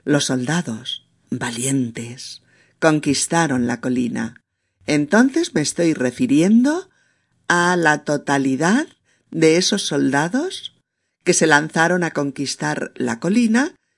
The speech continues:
y que lo hicieron gracias a la valentía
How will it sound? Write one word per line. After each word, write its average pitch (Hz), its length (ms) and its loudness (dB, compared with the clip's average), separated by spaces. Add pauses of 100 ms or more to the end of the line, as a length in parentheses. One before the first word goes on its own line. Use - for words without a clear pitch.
(280)
y 220 80 -2
que 285 140 4
lo 285 100 6
hicieron 214 440 4
gracias 220 640 -2 (400)
a 151 140 4
la 139 140 0
valentía 135 920 -2